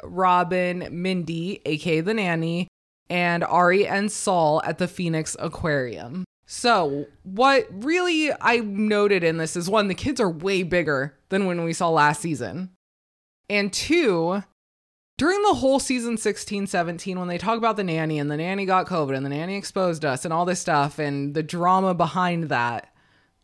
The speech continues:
was Mindy and her husband the nanny and her husband the whole time? Has it always been Mindy?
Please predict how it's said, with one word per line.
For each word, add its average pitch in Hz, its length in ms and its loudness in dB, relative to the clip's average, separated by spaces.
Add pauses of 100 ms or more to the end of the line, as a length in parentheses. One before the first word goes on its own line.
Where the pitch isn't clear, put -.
was 240 300 2
Mindy 233 640 0
and 175 140 2
her 202 160 2
husband 180 540 0
the 165 80 2
nanny 185 500 0
and 175 200 -2
her 185 200 0
husband 165 540 0
the 170 140 -2
whole 175 320 4
time? 147 460 -2
Has 233 260 -2
it 262 140 2
always 233 440 2
been 208 400 0
Mindy? 170 520 -4